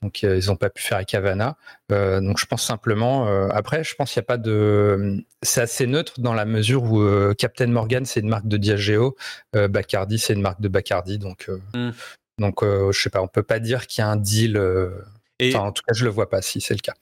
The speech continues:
Speaker 2: Ouais, peut-être autre question, pourquoi ils ont pas, euh, fait ça avec le whisky, au final ?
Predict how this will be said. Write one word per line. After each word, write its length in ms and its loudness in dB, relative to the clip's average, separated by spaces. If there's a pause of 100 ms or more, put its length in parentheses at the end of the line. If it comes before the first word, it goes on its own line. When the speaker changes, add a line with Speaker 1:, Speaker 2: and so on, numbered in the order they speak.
(140)
Speaker 2:
Ouais, 260 -2
peut-être 320 -2
autre 200 -4
question, 360 -2
pourquoi 280 -2
ils 160 0
ont 80 -4
pas, 580 2
euh, 140 -6
fait 260 -8
ça 180 -4
avec 240 -6
le 60 -2
whisky, 840 -8
au 80 -20
final ? 360 -12